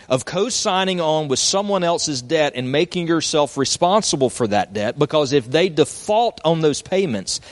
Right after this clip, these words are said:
and they default on that debt, it becomes your own. And it could financially ruin you. Now, it's interesting the word neighbor is used there.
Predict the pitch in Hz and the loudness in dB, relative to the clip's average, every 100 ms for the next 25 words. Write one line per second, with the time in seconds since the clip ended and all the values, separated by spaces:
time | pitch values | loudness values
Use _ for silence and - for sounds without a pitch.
0 | - 147 151 147 139 - 190 202 - 156 | -4 0 0 2 0 0 0 0 0 0
1 | 147 117 127 175 151 127 - _ _ _ | 2 0 -2 0 2 0 -6 _ _ _
2 | _ - 151 143 151 160 143 143 139 - | _ -2 0 0 0 2 2 2 -2 -4
3 | - - 143 147 196 143 92 90 _ _ | -6 -2 0 2 2 0 -4 -12 _ _
4 | _ _ _ _ 117 131 131 143 - 139 | _ _ _ _ -6 -4 0 -2 2 2
5 | 135 139 143 147 135 127 127 131 127 123 | 4 2 0 0 0 2 2 2 2 0
6 | 123 - 147 139 92 101 135 131 139 - | -4 -4 0 0 0 0 0 2 0 0
7 | 175 208 - 196 - 175 214 165 147 156 | -2 -2 0 0 2 0 2 2 2 2
8 | 156 131 139 170 165 170 151 135 135 156 | 0 0 2 2 0 0 0 -2 0 0
9 | 143 120 123 135 | 0 0 2 2